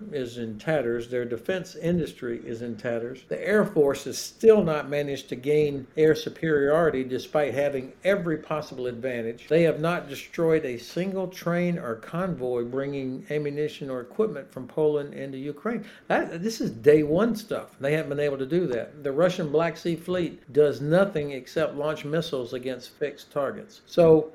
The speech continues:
I don't see any bright lights on the horizon for the Russian side. And we need, I have to say, I'm very frustrated with the Pentagon that they keep talking about, "Oh, we don't know if the offensive will be that successful." <laughs> It'll be a self-fulfilling prophecy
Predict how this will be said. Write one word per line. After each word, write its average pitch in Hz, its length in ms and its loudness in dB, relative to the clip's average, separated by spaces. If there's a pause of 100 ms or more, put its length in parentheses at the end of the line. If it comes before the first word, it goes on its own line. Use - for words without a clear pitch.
I 151 200 0
don't 240 280 2
see 151 400 -4
any 170 200 0
bright 151 340 2
lights 151 340 -2
on 131 120 -6
the 120 80 -6
horizon 131 500 0
for 131 120 -2
the 123 80 -4
Russian 151 360 -2
side. 123 320 -2
And 123 120 -4
we 208 160 2
need, 160 380 0 (120)
I 147 60 0
have 196 160 2
to 180 80 -6
say, 180 340 4
I'm 143 200 -2
very 202 200 4
frustrated 156 540 0
with 135 100 -2
the 123 80 -6
Pentagon 143 520 -2
that 131 100 -10
they 120 120 -6
keep 208 300 -4
talking 170 320 0
about, 135 220 0
"Oh, 175 360 2 (360)
we 147 100 6
don't 180 200 2
know 165 240 6
if - 140 -2
the 127 180 -2 (300)
offensive 185 440 4
will 160 100 8
be 160 140 8
that 160 240 4
successful." 208 640 0 (140)
<laughs> - 240 10 (360)
It'll 208 340 8
be 214 140 6
a 190 80 6
self-fulfilling 202 720 2
prophecy 185 640 0